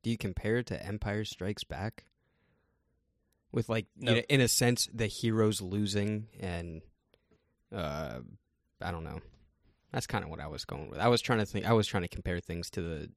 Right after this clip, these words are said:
Speaker 1: to the idea of heroes losing right before the big battle and that being played off on another episode or another movie or another story or what have you.
Speaker 2: I mean, I guess Cliff Steele did lose a hand in this one, so you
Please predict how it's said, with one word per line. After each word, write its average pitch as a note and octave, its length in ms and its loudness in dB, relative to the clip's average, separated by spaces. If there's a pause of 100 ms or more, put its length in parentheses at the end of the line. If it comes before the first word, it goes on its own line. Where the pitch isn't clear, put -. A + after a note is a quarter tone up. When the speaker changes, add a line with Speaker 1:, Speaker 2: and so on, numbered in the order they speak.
(120)
Speaker 1:
to G#2 80 -8
the F#2+ 140 2
idea F#2 300 2
of E2+ 80 -4
heroes F2+ 600 2
losing F#2 480 0
right E2 200 -2
before D#2+ 520 -2 (240)
the E2 80 -2
big D#2 240 -2
battle D#2 340 -2
and D2+ 220 -6 (1200)
that G#2+ 360 6
being G#2 280 6
played G#2+ 280 6
off G2 280 6
on F#2+ 120 6
another F#2 460 2 (640)
episode A#2 480 10
or G#2 100 12
another G2+ 260 8
movie G#2 400 8
or F#2+ 140 8
another F#2 320 4
story F2+ 420 4
or E2 120 2
what E2+ 200 0
have - 240 -2
you. B1+ 180 -4 (920)
Speaker 2:
I - 60 -4
mean, C#3 180 0 (100)
I C3 140 2
guess C3+ 320 0
Cliff C#3+ 260 0
Steele C3 280 2
did B2+ 200 0
lose B2 220 2
a A2+ 80 2
hand A2+ 380 0
in G#2+ 100 -6
this G#2+ 220 -6
one, A2 200 -4
so G#2+ 240 -2
you A#2 120 -6